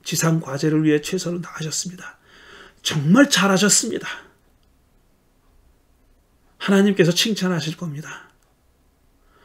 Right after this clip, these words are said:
또 조금이라도 여유가 있는 분들은 최선을 다해서 어려운 분들을 도우셨습니다.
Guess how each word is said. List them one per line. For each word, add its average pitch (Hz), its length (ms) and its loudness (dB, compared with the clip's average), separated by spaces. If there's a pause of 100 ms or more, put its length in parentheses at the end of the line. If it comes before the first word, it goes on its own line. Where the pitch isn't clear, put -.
(240)
또 - 120 0
조금이라도 269 1080 8
여유가 208 360 8
있는 185 360 8
분들은 185 480 4 (1700)
최선을 214 440 2
다해서 139 600 -2 (720)
어려운 165 420 6
분들을 156 420 4
도우셨습니다. 165 920 4